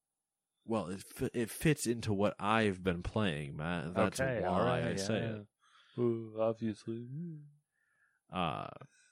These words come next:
Speaker 1: I'm probably, what did I say, six hours in, I think. Like, five or six hours in.
Speaker 2: Mm-hmm.
Speaker 1: It, I'd have to double check my save file 'cause I don't know if it counts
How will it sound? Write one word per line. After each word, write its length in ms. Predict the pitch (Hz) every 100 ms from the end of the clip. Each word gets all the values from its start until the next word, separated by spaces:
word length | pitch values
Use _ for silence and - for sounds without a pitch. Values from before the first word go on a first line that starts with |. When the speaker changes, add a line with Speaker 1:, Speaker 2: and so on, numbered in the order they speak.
| _ _ - -
Speaker 1:
I'm 80 | 113
probably, 300 | 117 101 92 - _ -
what 120 | 98
did 40 |
I 40 | 92
say, 160 | -
six 280 | 82 - 110
hours 300 | 107 104 98
in, 80 | 101
I 80 | 98
think. 300 | - 104 92 -
Like, 180 | 90 -
five 200 | 175 160
or 40 |
six 240 | - 95
hours 220 | 95 85 87
in. 60 | 98 101
Speaker 2:
Mm-hmm. 80 |
Speaker 1:
It, 80 | 95 - - - -
I'd 40 |
have 100 | 110
to 60 | 98
double 220 | 85 82
check 160 | 87
my 80 | 82
save 240 | 80 85 82
file 160 | 85
'cause 100 | 82 87
I 40 |
don't 120 | 87
know 100 | 85
if 80 | 82
it 80 | 76
counts 600 | - 85 76 - - -